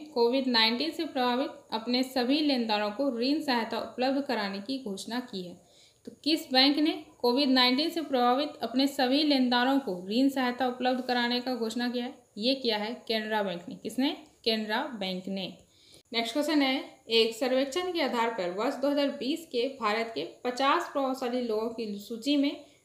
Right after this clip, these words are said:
पहले स्थान पे कौन है? तो भारत के पचास प्रभावशाली लोगों के लिस्ट में पहले स्थान पे कौन है? ये हैं नरेंद्र मोदी। कौन है? नरेंद्र मोदी जी। तभी एक सर्वेक्षण के आधार पर दो हज़ार बीस के भारत के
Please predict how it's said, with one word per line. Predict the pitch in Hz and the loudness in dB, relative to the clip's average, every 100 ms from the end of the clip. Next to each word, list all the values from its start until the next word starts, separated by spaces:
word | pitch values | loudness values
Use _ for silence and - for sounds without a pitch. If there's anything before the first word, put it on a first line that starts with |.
| _ | _
पहले | 254 277 330 330 | 0 2 2 0
स्थान | - 240 202 | -2 -6 -6
पे | 202 277 | -6 -6
कौन | - 185 | -4 -4
है? | 170 156 - _ _ _ - | -6 -12 -18 _ _ _ -4
तो | 302 | 0
भारत | 269 240 240 247 302 311 - | 0 2 2 4 2 0 -4
के | 320 - | -6 -2
पचास | 262 269 269 311 320 | -2 2 2 2 0
प्रभावशाली | 262 247 262 262 254 285 | -2 -2 -2 0 0 2
लोगों | 254 247 269 | 2 0 -2
के | 285 | -2
लिस्ट | 254 220 269 277 - | -2 -2 -4 -2 -4
में | 233 156 - _ 233 | -4 -4 -10 _ -2
पहले | 233 254 294 | 0 2 2
स्थान | 302 - 220 208 | 2 -2 -6 -6
पे | - | -6
कौन | - 233 254 | -2 0 0
है? | 302 - - _ _ | 0 -6 -20 _ _
ये | 214 285 | 0 2
हैं | 277 226 233 | 2 0 0
नरेंद्र | 233 226 233 233 | -2 -2 -2 -2
मोदी। | 202 170 185 - _ - | -4 -6 -8 -14 _ -10
कौन | 214 | -4
है? | 233 339 - - | -2 -4 -6 -10
नरेंद्र | 214 220 220 233 285 | -4 -2 0 0 0
मोदी | 240 185 185 185 | 0 -2 -4 -4
जी। | 202 170 - - _ _ - | -4 -6 -8 -20 _ _ -4
तभी | 214 269 294 | 0 4 6
एक | 294 294 | 4 2
सर्वेक्षण | - 247 233 233 247 311 330 | -2 0 2 0 0 -2 0
के | 330 | 0
आधार | 277 262 254 | 2 2 0
पर | 254 320 - - _ - | 0 -4 -6 -16 _ -8
दो | 220 | 0
हज़ार | 233 254 | 2 2
बीस | 208 240 320 349 | 0 0 0 -2
के | - 240 233 254 - - | 0 0 2 -2 -8 -6
भारत | 220 220 285 | 0 2 2
के | 294 | 0